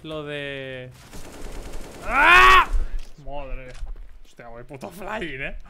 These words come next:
Madre mía, cómo ha empezado a decirle, "Buah, no te preocupes, tal, si yo hace dos días estaba en plata, no sé qué, tal". A ver, que cinco soy sheriff. Buah, tío, yo soy nova uno.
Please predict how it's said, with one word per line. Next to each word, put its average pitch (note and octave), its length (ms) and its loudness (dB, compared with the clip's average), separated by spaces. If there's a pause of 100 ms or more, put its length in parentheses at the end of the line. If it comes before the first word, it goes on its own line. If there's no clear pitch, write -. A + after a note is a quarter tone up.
(340)
Madre G#3 280 4
mía, A3 100 -2
cómo G#3 120 2
ha - 20 2
empezado G#3 240 0
a - 20 2
decirle, F3+ 320 -2
"Buah, D3+ 280 2
no D#3+ 80 -8
te D#3 80 -10
preocupes, D3+ 420 -8
tal, D3 180 -4
si D3+ 80 -10
yo D#3 80 -4
hace F3 140 -4
dos E3 100 -2
días D#3+ 160 -4
estaba D#3+ 260 -6
en D3+ 80 -10
plata, D#3 320 -6
no D3+ 80 -8
sé D#3 160 -6
qué, D#3 140 -4
tal". D3+ 240 -6 (140)
A C3 60 -10
ver, C#3 180 -8
que C3+ 180 -12
cinco D3 480 -10
soy E3 120 -12
sheriff. D3 360 -12 (140)
Buah, G3 180 -10
tío, G3 140 -16
yo G3+ 100 -12
soy G#3+ 140 -14
nova F#3 220 -14
uno. F#3+ 240 -16